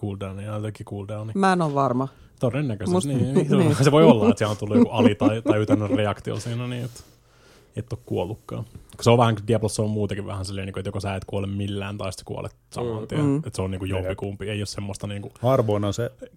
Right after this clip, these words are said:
Speaker 1: kultaista keskitietä,
Speaker 4: balanssi,
Speaker 1: niin,
Speaker 4: jep.
Speaker 1: niin. Kun se on vaan, sä et kuole millään, tai sit sieltä tulee joku semmonen superchargattu vihollinen, mikä sitten, millä sattuu olemaan kaikki ne, tota,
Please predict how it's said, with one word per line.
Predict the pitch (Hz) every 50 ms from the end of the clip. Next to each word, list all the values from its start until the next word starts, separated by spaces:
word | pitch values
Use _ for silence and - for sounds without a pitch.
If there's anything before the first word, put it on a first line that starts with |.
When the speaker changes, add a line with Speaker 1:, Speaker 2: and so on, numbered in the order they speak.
| _
Speaker 1:
kultaista | - 120 113 110 101 107 98 107
keskitietä, | - 107 101 - - 123 117
Speaker 4:
balanssi, | 113 113 110 - 101 101
Speaker 1:
niin, | 101 104
Speaker 4:
jep. | 104 104 - -
Speaker 1:
niin. | 117 110 92 90 98 117 - - - - _ - -
Kun | - -
se | - 104
on | 104 107 110
vaan, | 107 107 104 101
sä | - 107 101
et | 95 -
kuole | - 101 87 92 87
millään, | 107 160 180 180 170 160 156 147 143 143 139
tai | 143 131 117
sit | 113 107 -
sieltä | 117 104 101 -
tulee | 113 104 98 95
joku | 98 101 101 95
semmonen | 98 101 98 95 98 98 101 -
superchargattu | - 104 - - - - - - - 95 - - 110 - - - 107 107
vihollinen, | 107 - - 110 110 110 - 113
mikä | - - - - 95
sitten, | - 110 - _ - - - - - - - -
millä | 113 107 104 98
sattuu | - 98 - - _ 107 101
olemaan | 95 87 104 -
kaikki | - 101 110 - _ -
ne, | 87 80 104
tota, | 113 117 - - -